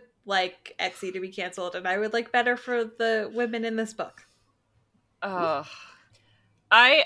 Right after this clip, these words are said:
Speaker 2: I gotta go with The Rock 'cause, uh,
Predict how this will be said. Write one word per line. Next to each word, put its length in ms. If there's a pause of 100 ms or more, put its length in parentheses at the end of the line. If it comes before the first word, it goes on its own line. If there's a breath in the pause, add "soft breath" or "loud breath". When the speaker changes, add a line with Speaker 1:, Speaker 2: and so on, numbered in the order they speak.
Speaker 2:
I 440
gotta 240
go 160
with 120
The 100
Rock 440 (120)
'cause, 520
uh, 400